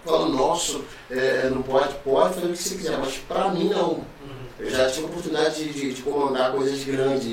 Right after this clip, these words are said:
Speaker 1: bicho, você vai, essa banda aqui é grande, e você vai cantar e tal, mas só que eu, beleza, pegava as coisas pra estudar,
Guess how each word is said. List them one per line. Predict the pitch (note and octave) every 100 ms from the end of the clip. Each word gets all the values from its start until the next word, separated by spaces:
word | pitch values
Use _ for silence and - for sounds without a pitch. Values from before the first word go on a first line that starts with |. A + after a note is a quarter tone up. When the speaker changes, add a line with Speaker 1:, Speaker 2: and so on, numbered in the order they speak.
| A2+ A2+
Speaker 1:
bicho, | B2 A#2 A2 G#2+ - - -
você | - A#2
vai, | A2+ A2
essa | A2 A2
banda | A2+ A#2
aqui | A2 A#2
é |
grande, | A2 A#2 A#2 A#2+ C3 D3+ D#3 - - - - -
e | G2+ G2+ G#2
você | - A2+
vai | A2 A2 A2 - -
cantar | B2 B2+ A#2 G#2+ A2
e | A2
tal, | G2 G2
mas | -
só | - C#3+ -
que | E3+
eu, |
beleza, | - A#3 G#3 G#3 -
pegava | C#3 C3+ C#3+
as | C#3
coisas | C#3+ D3
pra | C3
estudar, | B2+ C#3+ C#3+ - -